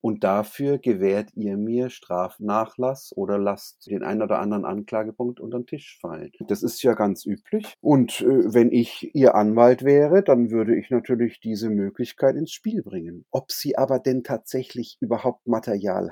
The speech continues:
hat, wissen wir ja nicht. Wir wissen's nicht. Und interessanterweise hat sich hier in den britischen Medien übers Wochenende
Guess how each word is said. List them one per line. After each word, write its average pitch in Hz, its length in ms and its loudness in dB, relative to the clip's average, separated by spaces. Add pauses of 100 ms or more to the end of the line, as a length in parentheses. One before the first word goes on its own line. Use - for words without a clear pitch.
hat, - 300 -14 (340)
wissen 123 380 -2
wir 82 100 -6
ja 76 160 -6
nicht. - 420 -18
Wir 107 200 -6
wissen's - 420 -12
nicht. - 400 -18 (340)
Und 120 200 2
interessanterweise 135 1200 4
hat 123 180 -4
sich - 200 -14
hier 147 300 -2
in 117 120 -2
den 101 260 -2
britischen 147 440 -4
Medien 117 460 -2
übers 98 300 -8
Wochenende 104 640 -4